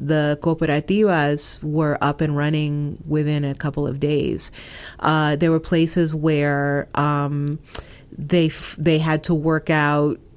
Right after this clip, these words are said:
how to keep, like, A C H transfers going, and you had people kind of driving around in their cars and transferring money,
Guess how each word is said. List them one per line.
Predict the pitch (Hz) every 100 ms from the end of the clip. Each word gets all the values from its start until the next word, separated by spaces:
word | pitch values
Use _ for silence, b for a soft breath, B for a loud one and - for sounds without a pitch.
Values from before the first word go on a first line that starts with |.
| -
how | - - 151 151
to | 156 -
keep, | 156 - 160 -
like, | 151 139 -
A | 151
C | 156 170 151
H | 151 160
transfers | - 165 151 147 160 147
going, | - 156 151 151 151 151
and | 143 147
you | 147
had | 151 147
people | - 165 165
kind | 156 151 147
of | 143
driving | 143 143 147
around | 143 143
in | 143
their | 143
cars | 139 - 143 147 147
and | 143
transferring | - 143 143 - 143 143 143
money, | 143 147 147 147